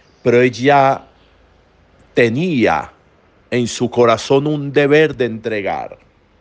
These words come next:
Por eso siempre decía que ella quería tener tres vidas. Una vida para contemplar a Dios, para adorar a Dios, una vida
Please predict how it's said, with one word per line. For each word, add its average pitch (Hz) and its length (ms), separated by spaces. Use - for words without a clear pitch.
Por 127 100
eso 127 240
siempre 143 480
decía 123 680
que - 80
ella 131 200
quería 127 360
tener 127 640
tres 135 260
vidas. 107 880
Una 117 240
vida 123 640
para 98 260
contemplar 92 1200
a 95 100
Dios, 107 440
para 101 220
adorar 98 360
a 117 100
Dios, 120 340
una 120 220
vida 101 540